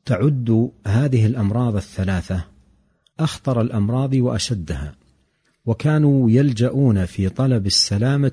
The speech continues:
منها إلى الأصنام التي لا تملك كشف الضر عنهم ولا تحويله. وتأمل هذه القصة واحمد الله الذي استنقذك ببعثة الرسول صلى الله عليه وسلم من هذا الضلال ونجاك من هذه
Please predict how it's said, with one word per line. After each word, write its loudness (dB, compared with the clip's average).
منها 0
إلى 2
الأصنام -2
التي 0
لا -2
تملك -2
كشف -6
الضر -2
عنهم 0
ولا 0
تحويله. -4
وتأمل 4
هذه 2
القصة -4
واحمد 0
الله 0
الذي 2
استنقذك -2
ببعثة -2
الرسول -4
صلى -4
الله -2
عليه 0
وسلم -2
من 2
هذا 0
الضلال -2
ونجاك -2
من 0
هذه 0